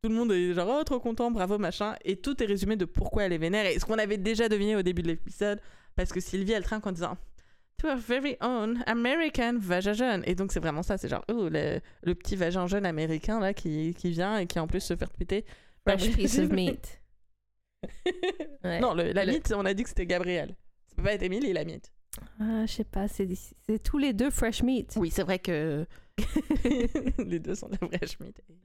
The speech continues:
Speaker 1: faut être fluide. Donc voilà, et l'épisode se finit sur une petite victoire, par contre. Ça, c'est cool.
Speaker 2: Ouais.
Speaker 1: C'est mo-, c'est en mode, tu t'es fait plaquer, mais t'as une victoire. Et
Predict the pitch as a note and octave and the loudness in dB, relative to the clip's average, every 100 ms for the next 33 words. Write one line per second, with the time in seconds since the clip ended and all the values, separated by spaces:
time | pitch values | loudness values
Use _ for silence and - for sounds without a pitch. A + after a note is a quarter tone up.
0 | - E3 D#3+ E3 E3 - - - - - | -2 -2 -4 -4 -4 -4 -6 -4 -4 -4
1 | - A#3 A#3 F#3+ F3 G3 F3 F3 F3 G#3 | 0 0 2 2 2 2 0 0 0 0
2 | - G#3 A3 F4 D#4+ C#4+ F4 D4+ F#4+ C#4+ | 0 0 0 2 2 2 2 0 2 0
3 | B3+ A#3 - G3+ G#3+ A3+ A3+ - B3 A#3 | 2 0 -2 -2 -2 -2 -4 -2 2 6
4 | A3 G#3+ G#3+ A3+ A3 - G3+ A#3 A3 - | 6 4 2 2 2 0 2 2 2 0
5 | C#4+ D#4 C#4+ C#4 A#3 A3 - C#4 D#4+ C#4+ | -2 0 -2 -2 -4 -2 -2 0 0 0
6 | A#3+ B3+ D4 F4 - - _ _ - A#3 | 2 2 0 -4 -10 -20 _ _ 0 2
7 | A3+ A3+ - C#4+ - A#3 | 2 2 2 2 2 0